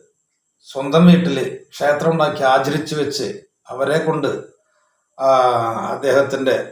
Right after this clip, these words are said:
പ്രാർത്ഥനകൾ, അദ്ദേഹത്തിൻ്റെ സന്തോഷം, അദ്ദേഹത്തിൻ്റെതായ വിഷമങ്ങളൊക്കെ പറഞ്ഞ് വിഷമം വരുമ്പോൾ വിഷമമായും സന്തോഷം വരുമ്പോൾ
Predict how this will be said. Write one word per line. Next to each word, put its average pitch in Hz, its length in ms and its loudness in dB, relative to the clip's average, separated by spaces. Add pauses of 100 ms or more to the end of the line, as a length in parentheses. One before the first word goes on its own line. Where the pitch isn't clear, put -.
പ്രാർത്ഥനകൾ, 135 680 0
അദ്ദേഹത്തിൻ്റെ 127 500 -2
സന്തോഷം, 127 480 -4 (220)
അദ്ദേഹത്തിൻ്റെതായ 131 640 -2 (100)
വിഷമങ്ങളൊക്കെ 143 640 -4
പറഞ്ഞ് 127 240 -4 (1700)
വിഷമം 160 420 2
വരുമ്പോൾ 143 360 2 (1120)
വിഷമമായും 160 560 4 (100)
സന്തോഷം 165 420 -2
വരുമ്പോൾ 147 240 -4